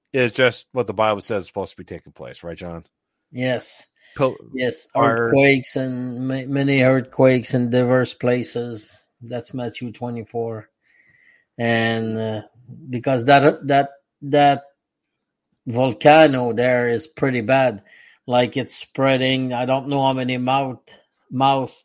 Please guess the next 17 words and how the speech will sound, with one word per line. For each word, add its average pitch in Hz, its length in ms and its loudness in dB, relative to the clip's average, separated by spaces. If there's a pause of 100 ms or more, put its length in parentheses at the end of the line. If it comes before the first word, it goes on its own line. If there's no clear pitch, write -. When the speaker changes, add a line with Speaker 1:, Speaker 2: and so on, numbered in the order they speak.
(560)
Speaker 2:
there 123 300 -4
is 123 360 -2
there, 123 280 -2
but 113 180 -12
there 131 140 -6
is 127 160 -6
more 135 240 0
than 123 200 -4
one, 131 260 -4
I 120 100 -8
think, 131 360 -8
that 120 160 -12
spew 135 560 -6 (540)
lava. 120 580 4 (460)
And 123 600 -2
it, 127 260 -6
it's, - 1040 -14